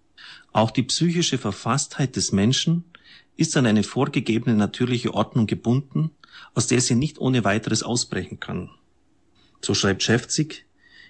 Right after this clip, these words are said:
„In Wirklichkeit kann sich zeigen, dass auch im Bereich des psychischen und moralischen Aufsprengungen der naturgegebenen Grenzen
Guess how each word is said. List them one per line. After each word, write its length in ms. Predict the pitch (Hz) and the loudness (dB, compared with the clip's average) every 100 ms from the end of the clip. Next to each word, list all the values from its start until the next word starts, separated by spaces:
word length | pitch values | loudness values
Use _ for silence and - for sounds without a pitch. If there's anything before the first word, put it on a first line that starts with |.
| _ | _
„In 180 | 127 120 | 0 2
Wirklichkeit 640 | 151 151 160 - 117 113 | 0 -2 -8 -2 -2 -2
kann 160 | 117 113 | -2 0
sich 200 | 113 - | -2 -4
zeigen, 400 | - 104 135 151 | 0 0 2 0
dass 220 | 113 - | 0 0
auch 80 | 113 | 2
im 180 | 117 | 2
Bereich 300 | 110 101 120 | 2 0 0
des 180 | 123 - | -2 -6
psychischen 560 | - - 127 143 147 151 | -4 0 0 0 -2 -2
und 160 | 117 | -2
moralischen 640 | 110 101 98 135 - 113 107 | 0 2 2 2 2 0 0
Aufsprengungen 800 | 117 - - 156 143 156 156 | -2 -2 -2 0 0 2 0
der 100 | 110 | 2
naturgegebenen 920 | 107 101 - 135 120 104 110 113 104 | 0 -2 -2 -2 0 0 0 2 0
Grenzen 640 | - 104 135 - 131 135 | 0 0 2 2 0 -2